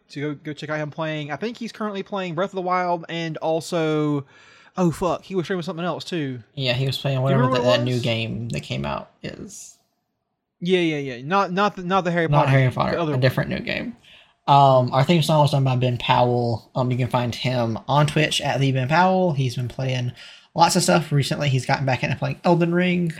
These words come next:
Speaker 2: so, uh, check it out.
Speaker 1: You can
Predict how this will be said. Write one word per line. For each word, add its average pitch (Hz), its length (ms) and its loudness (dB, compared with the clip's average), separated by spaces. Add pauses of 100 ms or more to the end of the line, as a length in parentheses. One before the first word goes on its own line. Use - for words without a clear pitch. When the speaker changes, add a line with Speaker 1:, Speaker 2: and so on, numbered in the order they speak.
Speaker 2:
so, 135 360 -2
uh, 143 100 -2
check 170 200 -4
it 302 60 -4
out. - 240 -6 (1900)
Speaker 1:
You 208 280 -8
can 185 440 -4